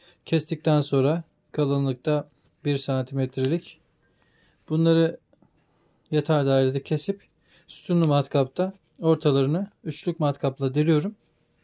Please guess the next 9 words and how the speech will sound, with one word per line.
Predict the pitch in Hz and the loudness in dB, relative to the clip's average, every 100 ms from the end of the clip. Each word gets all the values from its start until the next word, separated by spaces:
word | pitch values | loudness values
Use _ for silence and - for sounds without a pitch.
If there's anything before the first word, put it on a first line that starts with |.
| _ _ _ _ _ _ _ _ _ - - - - - - - - _ _ _ _ - _ - - _ _ _ - - - _ _ _ _ _ _ - - _ _ _ _ | _ _ _ _ _ _ _ _ _ -4 -2 -4 -10 -18 -18 -20 -20 _ _ _ _ -20 _ -20 -20 _ _ _ -14 -14 -16 _ _ _ _ _ _ -20 -20 _ _ _ _
Sonrasında | - 175 175 165 - 165 165 | -6 0 2 2 0 0 0
bu | |
şekilde | 170 165 147 139 156 180 - _ _ _ | 0 -2 0 0 0 -2 -6 _ _ _
trenimizin, | - 160 151 139 131 160 180 | -4 0 0 0 -2 -2 -2
oyuncak | 151 139 147 143 | -2 0 -2 0
trenimizin | 143 135 135 127 170 214 _ _ _ _ _ _ _ _ _ _ _ _ _ | 0 0 0 -2 -4 -4 _ _ _ _ _ _ _ _ _ _ _ _ _
vagon | 139 135 135 | -6 -2 -2
tekerleklerini | 143 139 143 139 135 143 135 131 | -2 0 0 0 0 0 2 0
yapıyorum. | 131 - 139 202 | 0 0 -2 -2